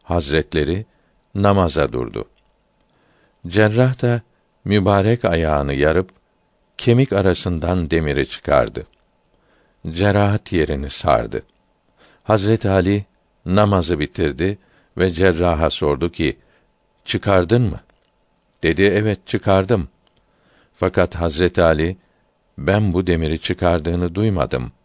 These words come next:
buyurdu. Ne güzel Ali ki, ne güzel namazı o kılmıştır.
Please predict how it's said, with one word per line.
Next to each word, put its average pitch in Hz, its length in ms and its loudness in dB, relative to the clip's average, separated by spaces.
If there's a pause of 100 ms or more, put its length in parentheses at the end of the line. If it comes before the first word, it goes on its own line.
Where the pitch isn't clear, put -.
(160)
buyurdu. 57 440 -4 (1500)
Ne 123 180 4
güzel 92 640 0 (120)
Ali 76 280 -2
ki, 92 300 -2 (460)
ne 98 240 2
güzel 80 540 -2
namazı 73 420 -2
o 64 200 -2
kılmıştır. 62 720 -8